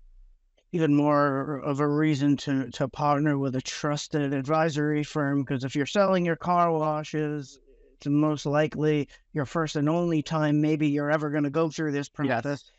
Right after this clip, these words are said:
Speaker 1: An advisory firm would know, based on their experiences with selling other washes, what's excessive, uh, and whatnot. So, uh, another
Speaker 2: Exactly.
Speaker 1: reason, uh,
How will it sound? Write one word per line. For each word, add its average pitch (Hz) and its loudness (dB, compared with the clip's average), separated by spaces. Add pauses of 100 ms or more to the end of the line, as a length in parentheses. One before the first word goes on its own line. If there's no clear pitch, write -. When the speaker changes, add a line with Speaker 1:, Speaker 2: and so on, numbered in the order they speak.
(100)
Speaker 1:
An 170 0
advisory 160 2
firm 147 0
would 143 -2
know, 147 2 (260)
based 156 0
on 139 2
their 156 2
experiences 143 0
with 131 -4
selling 147 2
other 156 2
washes, 143 -4 (200)
what's 147 -2
excessive, 135 -2
uh, 123 -4
and 135 -2
whatnot. 131 -4
So, 127 0
uh, 131 -2
another 147 2
Speaker 2:
Exactly. 151 -2
Speaker 1:
reason, 143 2
uh, 139 0